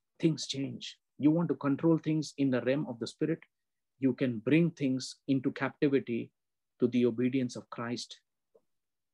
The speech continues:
when you have God's word of the word, word of God is inside you. Speak a scripture, that situation, fear leaves. Because fear is the spirit from the evil realm. It's not from God. Come on, Matthew four four.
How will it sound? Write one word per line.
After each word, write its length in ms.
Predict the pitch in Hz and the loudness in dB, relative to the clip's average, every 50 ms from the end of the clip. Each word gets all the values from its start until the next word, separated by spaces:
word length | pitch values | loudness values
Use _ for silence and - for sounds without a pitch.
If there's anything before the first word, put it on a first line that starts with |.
| _ _ _ _ _ _ _ _ _ _ _ _ _ _ _ _ _ _ - | _ _ _ _ _ _ _ _ _ _ _ _ _ _ _ _ _ _ -4
when 160 | 117 120 120 | -2 0 0
you 120 | 123 120 | 0 -2
have 280 | 107 117 131 123 110 107 | -2 -4 -4 -4 -4 -4
God's 300 | - 113 113 107 - - 104 - - | -2 -2 -2 -4 -6 -10 -14 -10 -6
word 260 | 110 107 117 120 117 | -4 -2 0 0 -2
of 120 | 110 - _ | -4 -6 _
the 80 | - 107 | -8 -6
word, 280 | 107 110 113 113 101 - _ - | -4 -2 -4 -4 -6 -8 _ -4
word 140 | 117 117 110 | -2 -2 -2
of 120 | 104 - | -4 -6
God 180 | - 113 110 110 | -6 -6 -6 -6
is 120 | 107 - | -8 -8
inside 300 | 110 104 - - 113 - - | -10 -10 -8 -8 -8 -8 -8
you. 80 | 107 - _ _ _ _ _ _ _ _ _ _ _ _ _ _ 214 - - - | -12 -18 _ _ _ _ _ _ _ _ _ _ _ _ _ _ -20 -20 -20 -18
Speak 300 | - - - 185 180 - | -6 -2 0 0 2 2
a 80 | 151 | 0
scripture, 480 | - - - 151 139 - - 160 151 143 | -2 0 0 0 0 2 2 2 2 2
that 180 | 131 127 123 - | 2 -2 -4 -4
situation, 500 | - 110 - 131 127 120 - 120 117 110 | -6 -4 0 0 0 0 -2 -4 -6 -6
fear 220 | - - 135 127 | 0 2 4 4
leaves. 540 | 127 120 113 113 110 110 - - - - - _ _ _ _ _ _ _ _ _ | 4 4 2 0 -2 -2 -6 -12 -20 -20 -20 _ _ _ _ _ _ _ _ _
Because 220 | - - 135 120 - | -10 -8 -8 -8 -2
fear 260 | - 160 160 180 180 | 2 4 4 4 4
is 100 | 180 156 | 2 0
the 80 | 147 120 | -2 -6
spirit 400 | - - - 143 139 147 139 - _ _ _ _ | -6 -4 -2 0 0 0 -2 -6 _ _ _ _
from 140 | - 127 120 | -6 -6 -4
the 80 | 117 117 | -4 -2
evil 320 | 117 120 120 120 120 113 107 | -2 -4 -4 -4 -6 -6 -8
realm. 240 | 110 107 104 104 104 - _ _ _ _ _ - | -8 -10 -10 -12 -14 -16 _ _ _ _ _ -10
It's 160 | 123 - - | -8 -4 -4
not 120 | 170 151 - | -4 -4 -4
from 140 | 131 117 | -4 -6
God. 220 | 107 120 123 120 - - _ _ _ _ _ _ _ _ _ _ _ _ _ _ _ _ _ _ _ _ _ _ _ _ _ _ _ _ _ _ _ _ _ _ _ _ _ _ _ _ _ | -4 -4 -6 -6 -8 -12 _ _ _ _ _ _ _ _ _ _ _ _ _ _ _ _ _ _ _ _ _ _ _ _ _ _ _ _ _ _ _ _ _ _ _ _ _ _ _ _ _
Come 120 | - 156 156 | 0 2 2
on, 160 | 135 110 - _ _ - | 2 2 -2 _ _ -6
Matthew 360 | 135 131 143 - - - 170 143 | -2 -2 -2 0 2 4 2 4
four 200 | - 143 143 139 | 4 2 0 2
four. 240 | - 135 120 - | 2 0 -2 -2